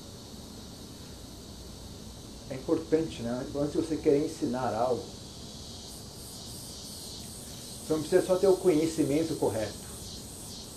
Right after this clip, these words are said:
Você também precisa ter a,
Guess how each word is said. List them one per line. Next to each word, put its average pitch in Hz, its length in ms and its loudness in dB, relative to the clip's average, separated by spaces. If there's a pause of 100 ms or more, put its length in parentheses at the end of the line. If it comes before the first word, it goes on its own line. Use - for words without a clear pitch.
(800)
Você - 80 -4
também 143 260 6
precisa 151 360 8
ter 143 760 10 (180)
a, 113 420 2